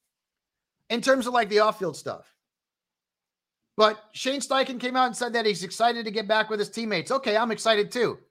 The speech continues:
I, hey, Jonathan, we need you. In fantasy, we need you, bro.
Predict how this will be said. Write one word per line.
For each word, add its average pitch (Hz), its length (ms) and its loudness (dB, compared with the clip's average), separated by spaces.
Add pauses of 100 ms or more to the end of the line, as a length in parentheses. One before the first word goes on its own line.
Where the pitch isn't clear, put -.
(160)
I, 214 220 -4 (300)
hey, 254 100 2
Jonathan, 233 400 2
we 269 160 0
need 254 260 2
you. 143 140 -6 (560)
In 214 160 -2
fantasy, 254 500 0
we 226 160 0
need 277 240 0
you, 208 100 0
bro. 160 380 2